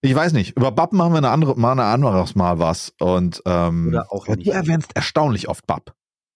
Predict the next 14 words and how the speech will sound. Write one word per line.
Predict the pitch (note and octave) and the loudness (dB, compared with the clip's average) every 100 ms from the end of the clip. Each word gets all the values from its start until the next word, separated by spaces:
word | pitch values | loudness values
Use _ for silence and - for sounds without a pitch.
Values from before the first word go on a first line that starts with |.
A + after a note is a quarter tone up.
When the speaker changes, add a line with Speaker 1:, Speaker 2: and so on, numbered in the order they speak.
| _ | _
Speaker 2:
Ich? | - D4+ B3+ - - _ _ | 0 0 0 -4 -14 _ _
Speaker 1:
Ja. | - G3 E3 | -2 0 2
Speaker 2:
Wo | F#3 | 2
hab | G3 | 2
ich | C4+ | -2
denn | - A3 | -2 0
schon | G#3 | 0
mal | A3+ F3+ | 0 0
Bab | G#3+ - | -2 -4
erwähnt? | G3 - | -6 -2
Speaker 1:
Ja, | - C#3 - - - | -2 -2 -6 -14 -20
schon | - C3 A#2 | -6 -4 -4
zweimal | - C3 G#3 A3+ G#3+ D#3+ | -4 -2 0 2 2 2
jetzt | G2 - | 0 -4